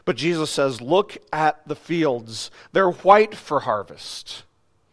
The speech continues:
See, when the harvest is white,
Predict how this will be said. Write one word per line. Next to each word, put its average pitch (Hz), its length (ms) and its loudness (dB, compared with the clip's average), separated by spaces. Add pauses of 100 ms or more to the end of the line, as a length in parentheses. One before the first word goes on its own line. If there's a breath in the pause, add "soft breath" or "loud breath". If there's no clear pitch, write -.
(580 soft breath)
See, 175 160 0
when 165 100 2
the 139 60 2
harvest 175 580 2 (120)
is 139 180 -2
white, 156 500 2